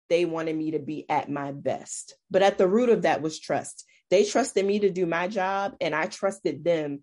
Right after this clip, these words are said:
as the leader, and I trusted following their vision. I trusted what they asked me to do. And I just knew I can depend on them because I believe they're leading me in the right direction. When I was talking to my friend Jonathan, he felt like none of this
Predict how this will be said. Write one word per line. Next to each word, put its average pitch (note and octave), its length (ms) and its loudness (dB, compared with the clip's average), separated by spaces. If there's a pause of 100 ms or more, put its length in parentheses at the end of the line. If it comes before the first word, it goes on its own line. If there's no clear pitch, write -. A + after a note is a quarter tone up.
(280)
as E3 200 0
the D#3 140 -2
leader, F3 400 0
and D#3 200 -4
I E3 100 -2
trusted D#3+ 440 -6
following D3 420 -4
their C#3+ 160 -6
vision. G#3 640 0 (320)
I D#3 120 -2
trusted E3+ 500 -2
what D3+ 120 -6
they D3+ 160 -2
asked C#3+ 380 -4
me D#3+ 140 -2
to D#3 100 -2
do. D#3 480 2 (380)
And F#3 120 4
I F3+ 100 4
just F3+ 240 0
knew F3+ 640 2
I F3 160 0
can G3+ 200 -6
depend F3 380 -4
on E3+ 140 -4
them E3 200 -4
because D3+ 240 -6
I D3+ 120 0
believe D3+ 340 -6
they're D3 160 -4
leading C#3+ 360 -2
me C#3+ 120 -4
in C3+ 80 -4
the C#3+ 80 -6
right B2+ 220 -6
direction. B2+ 460 -8 (440)
When C#3+ 140 0
I C#3+ 40 2
was D#3 120 -4
talking F#3+ 240 0
to A3 60 0
my F#3+ 120 2
friend G3+ 220 0
Jonathan, G#3+ 480 0
he G#3+ 200 -2
felt G#3+ 220 0
like G3+ 300 -4
none D#3+ 420 0
of E3+ 140 2
this - 340 -4